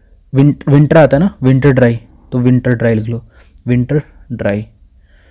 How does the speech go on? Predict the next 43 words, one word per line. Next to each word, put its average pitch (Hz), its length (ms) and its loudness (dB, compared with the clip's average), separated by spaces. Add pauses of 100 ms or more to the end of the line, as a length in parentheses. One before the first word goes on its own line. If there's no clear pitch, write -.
(640)
और 117 300 0 (280)
जी 135 180 2
से 156 160 4
क्या 151 120 4
आता 156 160 0
है? 156 60 -4
बस 170 220 0 (120)
आपको 147 220 0
ये 185 140 6
याद 156 200 6
रखना 151 180 2
है, 151 60 4
बस 143 160 -2
जी 147 280 0
से 151 140 -4
कुछ 156 220 -4
है 139 140 -4
नहीं, 151 180 -2 (320)
मतलब 139 280 0 (260)
अब 143 140 2
आपको 151 300 2
हर 156 180 2
एक 165 100 2
चीज़, 170 240 2
एक 151 120 2
एक, 165 240 -4
एक 156 120 -2
एक 175 100 -2
चीज़ 165 180 2 (140)
याद 151 220 4
करने 156 200 2
की 156 80 4
ज़रूरत 139 280 2
नहीं 123 100 -2
है, 120 80 -4 (260)
जितना 151 220 -2
मैंने 180 140 2
बताया 160 240 2
उतने 160 220 -4
से 165 120 -4
question 156 280 -4
हो 135 140 -2
जाएंगे, 104 280 -8